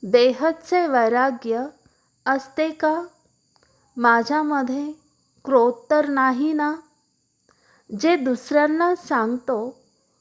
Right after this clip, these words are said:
ते मी स्वतः करतो का? गीत, तुम्हें पाके हमने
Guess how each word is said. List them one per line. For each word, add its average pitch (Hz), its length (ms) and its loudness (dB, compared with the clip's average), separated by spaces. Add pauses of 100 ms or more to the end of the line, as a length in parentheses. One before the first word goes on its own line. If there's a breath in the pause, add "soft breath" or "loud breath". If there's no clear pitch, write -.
(680)
ते 320 240 2
मी 294 380 -2 (280)
स्वतः 269 520 0
करतो 277 540 0
का? 302 280 -4 (1200)
गीत, 233 240 0 (1000)
तुम्हें 302 380 4
पाके 240 540 -2 (100)
हमने 233 440 -6